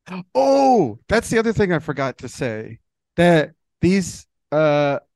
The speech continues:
these, uh, uh, Mogwai are being hunted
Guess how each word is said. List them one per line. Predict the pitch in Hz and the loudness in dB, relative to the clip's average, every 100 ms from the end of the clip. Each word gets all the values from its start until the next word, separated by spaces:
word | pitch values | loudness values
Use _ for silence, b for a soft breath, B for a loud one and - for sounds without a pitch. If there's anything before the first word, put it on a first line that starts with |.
| _ | _
these, | 139 151 175 165 160 | -8 -6 -6 -8 -8
uh, | 156 143 139 131 123 - - | -6 -2 -2 -2 -4 -10 -10
uh, | 135 123 | -6 -4
Mogwai | 143 180 156 120 117 | -2 -2 -2 -4 -4
are | 113 | -6
being | 113 131 127 117 110 | -8 -8 -8 -10 -14
hunted | - - 185 175 123 95 95 _ | -12 -6 -4 -4 -8 -8 -10 _